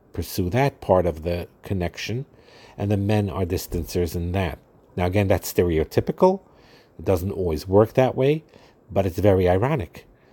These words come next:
And it's important, in the example we just gave, to, to learn how to reverse it,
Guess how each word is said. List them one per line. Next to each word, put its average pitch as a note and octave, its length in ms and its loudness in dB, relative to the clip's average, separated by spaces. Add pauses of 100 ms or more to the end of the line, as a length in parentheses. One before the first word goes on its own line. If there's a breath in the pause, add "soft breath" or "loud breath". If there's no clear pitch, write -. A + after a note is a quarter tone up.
(440 soft breath)
And F#2 360 0
it's - 180 -6
important, G#2 680 2 (120)
in F#2+ 100 -6
the F2+ 80 -4
example G2 460 -2
we F#2+ 100 -2
just F#2 240 -6
gave, A2+ 460 -2
to, F#2+ 220 -8
to G2+ 200 0
learn A2+ 460 4
how A2+ 180 -4
to B2 80 2
reverse B2+ 500 2
it, - 120 -6